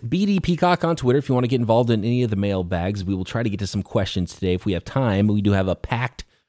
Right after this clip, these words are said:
show so far, I think, but I think we can get to some of those questions. You can email the show as well, if that's your preferred mode of communication, Locked On forty-niners at gmail. Let's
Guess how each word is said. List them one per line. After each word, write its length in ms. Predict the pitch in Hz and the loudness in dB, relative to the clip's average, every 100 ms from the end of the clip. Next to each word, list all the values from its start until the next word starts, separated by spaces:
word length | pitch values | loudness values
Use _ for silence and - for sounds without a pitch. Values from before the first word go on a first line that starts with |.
| _ | _
show 420 | - 139 123 107 | -2 2 4 2
so 280 | 98 101 87 | 2 0 -2
far, 400 | - 92 82 82 | -2 -4 -2 -4
I 160 | - 92 | -6 -8
think, 280 | - 87 101 | -6 -6 -6
but 120 | 208 | -6
I 20 | |
think 160 | 190 78 | -6 -8
we 80 | 73 | -10
can 80 | |
get 140 | 67 65 | -14 -14
to 60 | |
some 180 | - 73 | -8 -6
of 40 | 65 | -6
those 140 | 64 | -8
questions. 540 | - 69 - - 78 | -8 -8 -6 -8 -6
You 60 | 82 | -6
can 160 | 92 143 | -8 -2
email 240 | 170 120 | 2 2
the 80 | 87 | 2
show 320 | 85 - 85 | -2 0 0
as 180 | 87 107 | 0 -2
well, 440 | 80 78 67 113 - _ _ | -4 -2 0 -2 -4 _ _
if 100 | - | -6
that's 260 | 90 87 - | -6 -4 -6
your 100 | 80 | -8
preferred 520 | - - 80 85 78 - _ _ _ _ | -10 -6 -4 -4 -6 -12 _ _ _ _
mode 280 | 92 98 - | 0 2 2
of 200 | 113 - | -2 -2
communication, 760 | 117 120 127 123 110 - 139 - _ _ | 0 2 2 0 -2 -2 -4 -6 _ _
Locked 220 | 95 101 | -8 -4
On 140 | 98 92 | -2 -2
forty-niners 720 | 95 87 82 78 71 71 - _ _ _ | -2 0 0 -2 -4 -6 -10 _ _ _
at 400 | 90 80 - - _ _ _ _ _ 80 | -6 -6 -6 -14 _ _ _ _ _ _
gmail. 580 | 78 90 90 87 76 76 | -6 -4 -2 -2 -4 -6
Let's 480 | 82 131 240 247 | -2 2 2 -2